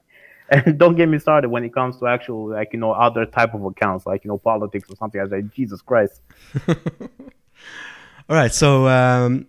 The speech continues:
Speaker 2: next topic, zero days.
Speaker 1: Zero, z-, zero days.
Speaker 2: Or O days if you want. I'm not sure how, how cool people say it.
Speaker 1: <laughs>
Speaker 2: I say zero days.
Speaker 1: Ah, zero days, exactly.
Speaker 2: Awesome.
Speaker 1: Oof. Uh,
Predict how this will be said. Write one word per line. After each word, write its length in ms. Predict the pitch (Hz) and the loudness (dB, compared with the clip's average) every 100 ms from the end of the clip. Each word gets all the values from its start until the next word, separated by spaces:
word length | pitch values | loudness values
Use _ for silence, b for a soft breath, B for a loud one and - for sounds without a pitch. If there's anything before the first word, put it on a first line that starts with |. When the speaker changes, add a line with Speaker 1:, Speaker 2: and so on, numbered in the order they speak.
| _ | _
Speaker 2:
next 240 | 156 160 - | -4 -2 -2
topic, 440 | 147 98 90 - _ _ _ _ _ | -2 -2 -6 -14 _ _ _ _ _
zero 300 | - 170 117 | -2 0 0
days. 360 | 101 82 - - _ _ _ _ _ _ _ _ _ _ _ b b - | -2 -6 -12 -14 _ _ _ _ _ _ _ _ _ _ _ b b -14
Speaker 1:
Zero, 420 | 123 123 220 143 131 | -6 4 4 4 -2
z-, 180 | 127 | -4
zero 220 | 151 190 110 | 2 4 4
days. 360 | 87 65 - 180 | 0 -6 -4 0
Speaker 2:
Or 80 | |
O 160 | 127 139 | 2 4
days 220 | 131 110 | 4 0
if 80 | 107 | -2
you 80 | 104 | -2
want. 180 | 101 - | -4 -4
I'm 80 | |
not 100 | 120 - | -6 -2
sure 180 | 107 | -4
how, 200 | 104 101 - | -2 -6 -8
how 120 | 131 107 | -10 -6
cool 200 | - 120 | -2 -2
people 180 | 143 | 0
say 200 | 214 196 104 | 2 0 0
it. 40 | |
Speaker 1:
<laughs> 60 | 190 | -2
Speaker 2:
I 60 | 127 | -2
say 120 | 117 | -6
zero 240 | - 104 | -4 -4
days. 300 | 101 98 - _ b b b - | -4 -8 -12 _ b b b 2
Speaker 1:
Ah, 220 | 127 113 | 4 4
zero 220 | 113 107 | 2 0
days, 260 | 98 98 95 | 0 -2 -4
exactly. 500 | 104 107 104 - 95 | -4 0 0 -2 -8
Speaker 2:
Awesome. 260 | 104 95 - B B B B _ _ _ - | -6 -10 -12 B B B B _ _ _ 2
Speaker 1:
Oof. 460 | 143 160 143 - - | 6 6 4 -2 -6
Uh, 840 | 117 117 110 107 104 101 95 90 | 2 4 4 4 2 0 -2 -4